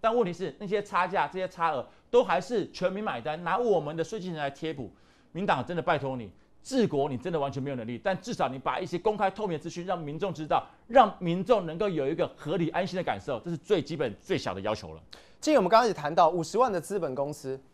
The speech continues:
Speaker 2: 但是税金要缴一点四九亿，你哪来的钱？好，而且他又是一个人的公司，自己是老板，董监事又是自己人，会不会有一个可能是，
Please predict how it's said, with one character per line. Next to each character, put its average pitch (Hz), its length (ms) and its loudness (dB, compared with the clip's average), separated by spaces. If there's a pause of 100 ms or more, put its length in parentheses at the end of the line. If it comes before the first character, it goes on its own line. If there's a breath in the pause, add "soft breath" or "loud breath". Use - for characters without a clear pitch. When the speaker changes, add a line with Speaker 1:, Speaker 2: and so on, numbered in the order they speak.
(200)
Speaker 2:
但 277 200 4
是 202 360 2
税 262 220 2
金 220 200 -2
要 214 140 4
缴 127 240 -2
一 202 140 -6
点 143 180 -4
四 - 140 -10
九 110 200 -6
亿， 123 120 -6
你 147 140 -8
哪 156 140 -4
来 101 140 -6
的 82 40 -8
钱？ - 240 -14 (200)
好， - 240 -2 (140)
而 254 100 2
且 262 80 2
他 262 120 4
又 302 120 4
是 269 140 -2 (180)
一 311 140 0
个 214 200 4
人 175 140 6
的 175 100 0
公 190 200 2
司， 170 320 -2 (420)
自 - 120 -6
己 214 100 2
是 185 140 -2
老 143 180 6
板， 120 240 0
董 175 160 2
监 220 160 4
事 233 80 -6
又 214 80 2
是 190 100 -2
自 180 120 -10
己 139 160 -6
人， 104 120 -10 (200 soft breath)
会 339 100 6
不 349 40 8
会 311 120 4
有 185 100 4
一 190 40 6
个 220 80 8
可 190 160 -6
能 131 160 -4
是， 160 240 -4